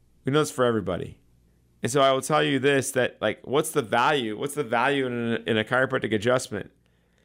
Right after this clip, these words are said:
Well, I, I can't say it's priceless, but here's just some numbers that I'll put together for you guys that A person gets adjusted and, and their lifetime of asthma goes away. A lifetime of asthma causes thirty-seven thousand dollars for a per-, for a patient.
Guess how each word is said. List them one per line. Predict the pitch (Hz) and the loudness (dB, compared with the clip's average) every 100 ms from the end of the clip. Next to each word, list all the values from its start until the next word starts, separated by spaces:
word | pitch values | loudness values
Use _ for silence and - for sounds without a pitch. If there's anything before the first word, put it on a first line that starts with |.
| _ _ _ _ _ - | _ _ _ _ _ -2
Well, | 123 117 - _ _ _ _ - - - - - | 0 0 -6 _ _ _ _ -20 -20 -20 -20 -4
I, | - - | -2 0
I | - | 0
can't | 170 160 | 0 2
say | 147 | 2
it's | 120 | 0
priceless, | - - 147 156 127 117 | -4 -2 0 0 -4 -8
but | 120 | -6
here's | 143 156 | -4 -2
just | 139 - | -2 -2
some | 123 - | -2 -2
numbers | 120 147 127 | -2 -2 0
that | 117 | 0
I'll | 117 | 0
put | 117 | -4
together | 117 127 143 | -2 0 0
for | 117 | -2
you | 110 | 0
guys | 113 110 | 2 2
that | 110 - - - - - - - | 0 -4 -14 -20 -20 -20 -20 -12
A | 110 | -10
person | - 156 151 143 | 0 0 2 -2
gets | 139 | -2
adjusted | 117 113 139 - 131 | -2 2 2 2 0
and, | 127 120 - | 0 -2 -2
and | 120 | 2
their | 120 | 2
lifetime | 120 127 127 131 | 4 2 2 -2
of | 123 | 0
asthma | 80 123 123 123 | 2 2 0 0
goes | 120 110 | 0 2
away. | 113 131 107 92 107 _ _ _ _ _ _ _ _ _ - | 2 2 2 -2 -16 _ _ _ _ _ _ _ _ _ 0
A | |
lifetime | 123 147 160 151 | 2 2 2 0
of | |
asthma | 131 127 135 131 | 2 2 0 -4
causes | - 127 117 | 0 0 0
thirty-seven | - 135 139 147 135 120 | 0 0 2 0 -2 0
thousand | 127 123 113 | 0 0 0
dollars | 120 127 104 76 - | 0 2 0 -4 -12
for | - 104 | -6 -4
a | |
per-, | 92 107 | -2 -4
for | 90 - - 104 | -4 -8 -2 -2
a | |
patient. | 113 101 - | 0 -2 -2